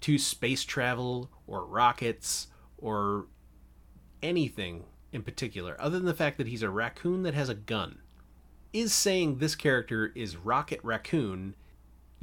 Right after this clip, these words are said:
just happening because this is a raccoon? Obviously, I'm not an asshole. From the creator's perspective, from Bill Mantlo's perspective, this is the same character. Rocky Raccoon in this story is Bill Mantlo's first draft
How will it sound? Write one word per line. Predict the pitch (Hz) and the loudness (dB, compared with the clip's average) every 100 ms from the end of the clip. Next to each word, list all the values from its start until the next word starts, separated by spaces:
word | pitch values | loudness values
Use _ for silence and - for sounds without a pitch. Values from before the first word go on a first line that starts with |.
| 151 - | -10 -12
just | - 180 151 - | 0 4 4 2
happening | - 139 135 131 117 | 0 0 2 0 -2
because | 107 123 107 98 - | -2 -2 -2 -4 -4
this | 120 | -4
is | 120 | -2
a | 110 | 0
raccoon? | 110 104 - 160 - - - _ _ _ _ - | 0 0 -2 -4 -4 -14 -20 _ _ _ _ 4
Obviously, | 220 226 208 - 175 175 165 - - - | 6 8 6 6 6 6 2 -6 -6 2
I'm | 156 | 4
not | 143 | 4
an | 113 | 2
asshole. | 110 - 113 | 0 -2 -4
From | - 165 | 2 4
the | 147 | 4
creator's | - 143 127 208 185 110 - | 2 0 2 2 2 0 -2
perspective, | 107 - 101 85 - 104 | -6 -6 -4 -6 -4 -6
from | - 113 107 | -4 -6 -2
Bill | 123 107 | -2 0
Mantlo's | 127 196 - 95 87 | 0 -2 -2 -6 -6
perspective, | - - - 87 - 98 113 - - | -10 -10 -8 -8 -8 -10 -10 -18 -8
this | 160 165 135 | 0 2 0
is | |
the | - | -4
same | - 107 90 | -4 -4 -4
character. | - 87 - - - - - 147 | -6 -6 -6 -12 -18 -20 -8 2
Rocky | 151 147 127 | 2 4 2
Raccoon | 120 110 - 110 101 | 2 0 -2 -4 -4
in | 113 | -4
this | 113 - | -4 -4
story | 101 95 - | -6 -6 -6
is | 110 101 - - - - - | -8 -8 -12 -18 -20 -12 0
Bill | 131 117 | 2 4
Mantlo's | 110 107 101 92 - - - | 0 -2 -4 -6 -8 -12 -20
first | - 175 151 - | 0 2 2 0
draft | 110 101 95 - - | 0 2 2 -2 -12